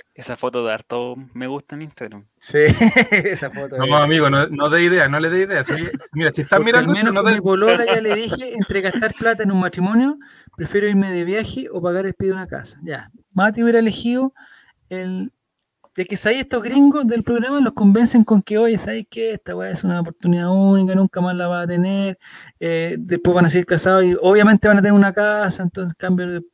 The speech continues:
Speaker 2: la fiesta como que es el momento, y así lo convencen. Y además
Speaker 1: Y al
Speaker 2: le, le
Speaker 1: final,
Speaker 2: ponen, eh, bar
Speaker 3: Ah, y re-,
Speaker 2: abierto y todo lo
Speaker 3: y recordemos
Speaker 1: ¿terminan
Speaker 3: lo que
Speaker 1: todos
Speaker 3: dice la
Speaker 1: escogiendo
Speaker 3: gente.
Speaker 1: casa o no?
Speaker 2: ¿Ah?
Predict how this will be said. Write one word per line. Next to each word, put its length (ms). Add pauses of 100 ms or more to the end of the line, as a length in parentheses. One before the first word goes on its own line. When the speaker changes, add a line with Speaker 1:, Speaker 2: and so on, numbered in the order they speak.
Speaker 2:
la 180
fiesta 320
como 160
que 280
es 60
el 120
momento, 480 (240)
y 80
así 120
lo 120
convencen. 420 (760)
Y 80
además 160
Speaker 1:
Y 40
al 40
Speaker 2:
le, 80
le 60
Speaker 1:
final, 200
Speaker 2:
ponen, 440 (380)
eh, 140
bar 160
Speaker 3:
Ah, 60
y 20
re-, 220
Speaker 2:
abierto 240
y 40
todo 120
lo 160
Speaker 3:
y 240
recordemos 200 (120)
Speaker 1:
¿terminan 220
Speaker 3:
lo 60
que 20
Speaker 1:
todos 120
Speaker 3:
dice 60
la 60
Speaker 1:
escogiendo 260
Speaker 3:
gente. 80
Speaker 1:
casa 300 (520)
o 100
no? 220 (140)
Speaker 2:
¿Ah? 220